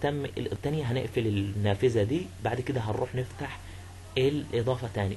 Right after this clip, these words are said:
الراجل هنا طالب مني إن أنا أسجل دخول بحساب جيميل. ليه حساب جيميل؟ علشان جوجل درايف ده هيحفظ عليه، آه، password أو باك أب،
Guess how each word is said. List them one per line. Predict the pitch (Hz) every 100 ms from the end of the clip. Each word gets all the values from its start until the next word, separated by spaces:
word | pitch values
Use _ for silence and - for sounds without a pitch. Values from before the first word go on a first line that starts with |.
| -
الراجل | 147 156 143
هنا | 135 127 -
طالب | 120 165 156 131
مني | 131 160 165 175 165 - -
إن | 120 131
أنا | 147 -
أسجل | 120 135 127 113 104 104
دخول | 107 - 135 151 170 160
بحساب | 107 127 - - 135 131
جيميل. | 104 110 113 151 170 -
ليه | 120 127 147 -
حساب | - 139 123
جيميل؟ | 117 127 147 - - - - -
علشان | 110 113 123 - 151 165 165 170 170 160 - 123 110
جوجل | 135 151 135 151 143 113
درايف | 120 147 156 127 127
ده | 165
هيحفظ | - 117 117 135 - 131 107 107
عليه، | 104 123 170 165 - - - - -
آه، | 123 113 113 113 113 - -
password | 120 110 123 - 147 160 -
أو | 113 113
باك | 123 110 -
أب، | 117